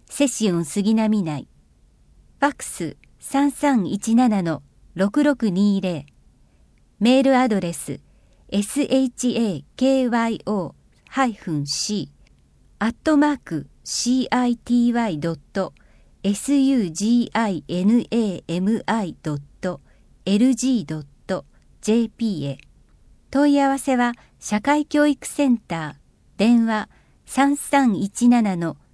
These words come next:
六六二一。育児講座一、二、三で親子体操。リズム体操など親子で体を使って遊びます。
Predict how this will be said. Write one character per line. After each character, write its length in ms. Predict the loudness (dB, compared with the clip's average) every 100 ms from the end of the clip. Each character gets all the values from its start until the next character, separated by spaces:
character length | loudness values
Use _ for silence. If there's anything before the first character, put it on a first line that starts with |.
| -2
六 260 | -2 2 2
六 300 | 2 0 -2
二 340 | 2 2 2
一。 380 | -2 -8 -16 -16 _ _ _ _ _ _ _ _ _ _ _ _ _ _ _ _ _ _ _ -6
育 260 | -2 2
児 180 | 2 2
講 260 | 2 0 0
座 260 | -2 -8 _ _ _ -4
一、 380 | -4 -4 -16 -16 -2
二、 240 | 2 2 0 _
三 420 | -12 -2 0 0 -4 _
で 200 | -4 -4 0
親 240 | 0 2
子 140 | 2 2
体 260 | 2 0
操。 360 | -2 -6 -6 -8 _ _ -20 _ _ _ _ _ _ _ _ _ _ _ 2
リ 120 | 4
ズ 140 | 6 4
ム 100 | 4
体 240 | 2 0
操 240 | 0 -2
な 160 | 0 -2
ど 200 | -4 -4
親 240 | 0 0 0
子 140 | -4
で 120 | -6
体 380 | -4 -2 0 0
を 80 | -2
使 260 | -4 -6 -6
っ 60 |
て 180 | -4 -6
遊 240 | -4 -4 -4
び 120 | -4
ま 160 | -4
す。 140 | -8